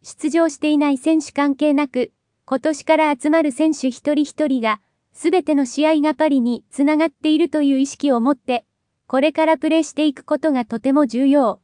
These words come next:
今からパリオリンピックの出場権獲得という一つのゴールを共有して、チーム一丸となって突き進んでいきますとコメントした。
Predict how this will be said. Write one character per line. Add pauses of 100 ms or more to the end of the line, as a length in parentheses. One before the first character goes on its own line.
(520)
今
か
ら
パ
リ
オ
リ
ン
ピ
ッ (120)
ク
の
出
場
権
獲
得
と
い
う
一
つ
の
ゴ
ー
ル
を
共
有
し
て、 (380)
チ
ー
ム
一
丸
と
な
っ
て (120)
突
き
進
ん
で
い
き
ま
す
と
コ
メ
ン
ト
し
た。